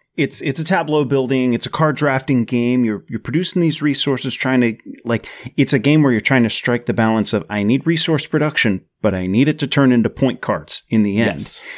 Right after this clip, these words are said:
Speaker 2: Mm-hmm.
Speaker 1: You throw
Speaker 2: Yeah.
Speaker 1: in a campaign, and I'm really intrigued. Now, you, you and Tom have been going at this, I understand. I, I really want to find out more about it.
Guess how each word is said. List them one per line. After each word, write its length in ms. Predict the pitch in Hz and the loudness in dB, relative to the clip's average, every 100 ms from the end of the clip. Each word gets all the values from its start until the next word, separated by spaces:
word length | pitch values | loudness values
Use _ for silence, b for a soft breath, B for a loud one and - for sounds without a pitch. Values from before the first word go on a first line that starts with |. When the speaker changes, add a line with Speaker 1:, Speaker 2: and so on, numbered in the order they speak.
| B B | B B
Speaker 2:
Mm-hmm. 300 | 101 98 139 - - | -8 -6 -10 -12 -2
Speaker 1:
You 100 | 170 | 0
throw 220 | 113 180 | 4 6
Speaker 2:
Yeah. 60 | 170 | 6
Speaker 1:
in 40 | |
a 60 | 156 | 2
campaign, 760 | 151 156 131 131 160 123 95 - | 2 2 2 2 4 4 0 -6
and 240 | 110 104 | -6 -4
I'm 260 | 101 101 - - | -2 -4 -8 -8
really 460 | 95 107 110 104 | -2 2 2 2
intrigued. 360 | 95 90 - 92 | -2 -2 -4 -4
Now, 60 | 92 | -2
you, 200 | 131 190 - | 0 -2 0
you 220 | 156 240 | 2 4
and 120 | 143 | 4
Tom 300 | - 247 214 | 2 2 4
have 80 | 123 | 4
been 160 | 123 | 2
going 260 | 117 127 113 | 4 4 4
at 220 | 151 113 | 4 2
this, 220 | 110 101 | -2 -2
I 80 | 117 | -2
understand. 580 | 98 92 - 107 95 92 | -2 -4 -4 -2 -2 -2
I, 60 | 98 | -4
I 280 | - - 123 | -6 -4 -4
really 380 | 110 180 156 | 0 2 4
want 180 | 120 107 95 | 4 2 0
to 60 | |
find 260 | - 95 92 | -4 -4 -4
out 140 | 87 | -4
more 180 | 90 82 | -4 -8
about 220 | 80 85 | -8 -10
it. 80 | - | -12